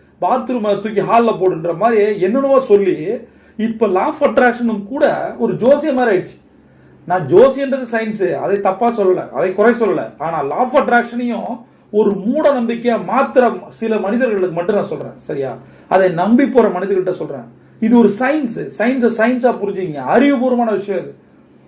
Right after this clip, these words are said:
இது ஒரு ஃபேக் கிடையாது, இது ரியல். என்ன நினைக்கிறீங்களோ, அது நடக்கும்.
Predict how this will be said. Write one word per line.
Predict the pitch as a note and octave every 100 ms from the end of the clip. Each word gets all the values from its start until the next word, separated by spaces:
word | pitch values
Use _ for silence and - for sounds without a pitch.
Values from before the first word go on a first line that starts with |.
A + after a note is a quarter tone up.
| _
இது | G#3 G#3+
ஒரு | G3+
ஃபேக் | - C#4 D4 A3+
கிடையாது, | A#3 G3 D#3+ B2+
இது | B2+ E3
ரியல். | G3+ A#3 A3 C3 A2+ - _ _ _
என்ன | D#3 G3 B3+
நினைக்கிறீங்களோ, | F#3+ F#3+ F#3+ F#3 F#3+
அது | G#3+
நடக்கும். | D#3+ D#3+ F3+ -